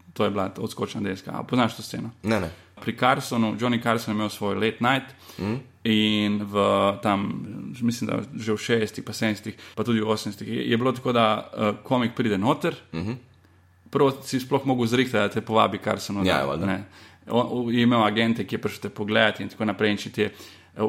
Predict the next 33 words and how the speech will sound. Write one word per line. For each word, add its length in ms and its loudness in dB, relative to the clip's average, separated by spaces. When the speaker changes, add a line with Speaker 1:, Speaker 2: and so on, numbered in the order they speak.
Speaker 1:
včasih 340 0
je 60 -4
prišel 200 -4
pogledat 320 0
Lenota, 460 2
ne, 240 -2
in 100 -4
je 80 0
Speaker 2:
Mhm. 80 4
Speaker 1:
rekel, 260 0
"Dober 360 6
je," 100 2
ker 160 -8
Lenot 180 2
je 60 -2
takrat 260 -2
raztural, 400 -2
ne. 120 -4
Speaker 2:
Mhm. 220 -2
Speaker 1:
Je 200 -14
rekel, 240 -2
"Dober 320 4
je, 140 2
ampak 280 -2
nima 180 2
pet 240 -6
minut." 220 -4
Ker 160 2
eno 200 4
je, 80 6
jaz 120 2
ti 120 -2
dober, 340 4